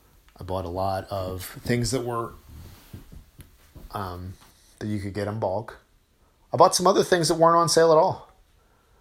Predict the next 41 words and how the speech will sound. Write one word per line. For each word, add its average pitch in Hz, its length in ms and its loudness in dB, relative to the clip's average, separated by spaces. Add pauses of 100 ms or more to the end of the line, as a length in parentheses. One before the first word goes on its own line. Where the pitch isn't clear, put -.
(320)
I - 20 -10
bought 127 200 2
two 147 120 2
pounds 139 380 0
of 127 60 -2
the 123 80 4
ninety 131 260 0
percent 127 340 0
lean 131 220 4
ground 127 380 4
beef, 139 260 4
which 113 180 -4
was, - 220 2
like, 107 140 -4
six - 340 2
fifty 123 300 0
a 104 40 -2
pound, 131 320 -2
which 107 140 -8
is 101 100 -8
absurd. 123 600 0 (560)
I'll 107 80 -6
go 110 120 2
with 139 200 2
you 110 60 -2
on 104 120 -2
that. 104 200 -2
It 127 40 0
would 123 100 0
have 120 80 0
been 117 100 -4
much 123 260 0
cheaper - 440 -10 (580)
for 113 120 -6
me 117 140 -2
to 107 40 -2
buy 107 360 2
the 98 260 -6
seventy-three 117 540 0
percent 107 420 -8
lean. 98 240 -12